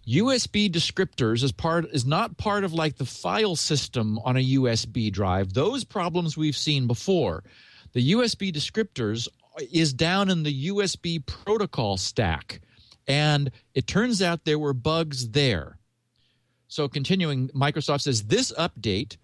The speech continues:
represents an expansion of our risk assessment methodology to," what, what B S? Oh, anyway, "to recognize vulnerabilities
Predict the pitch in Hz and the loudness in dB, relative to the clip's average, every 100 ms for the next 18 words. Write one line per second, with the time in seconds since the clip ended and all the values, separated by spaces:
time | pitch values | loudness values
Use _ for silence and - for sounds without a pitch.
0 | _ _ _ 117 185 - 208 175 160 - | _ _ _ -2 -2 0 0 2 0 0
1 | 160 135 - - - 175 214 262 - 101 | 0 0 0 -4 -2 0 0 -2 -2 0
2 | 80 104 165 _ _ _ 143 156 143 139 | 0 0 -4 _ _ _ -2 2 2 2
3 | 135 151 311 339 - - 165 - - 302 | 0 0 0 0 -4 -4 -2 0 2 0
4 | - - 110 101 - 131 139 139 120 117 | 0 -4 -4 -6 -6 0 2 2 2 2
5 | 107 95 92 95 98 165 - _ _ _ | 0 -2 -4 -4 -4 -6 -10 _ _ _
6 | - 190 170 165 - 127 131 165 - - | -2 2 2 0 -4 -2 2 2 2 -2
7 | 143 131 90 - 92 82 78 - - 131 | 0 0 0 0 2 2 0 -4 -2 2
8 | 107 90 - 127 104 87 - 170 139 - | 2 0 0 2 2 0 -6 -10 -4 2
9 | 160 143 139 214 233 202 190 165 156 156 | 2 2 2 0 0 -4 -2 0 0 0
10 | 156 135 - _ 98 98 156 240 233 170 | -2 -4 -10 _ -10 -2 0 0 -2 2
11 | 170 147 120 101 113 117 | 2 2 -2 -4 -4 -8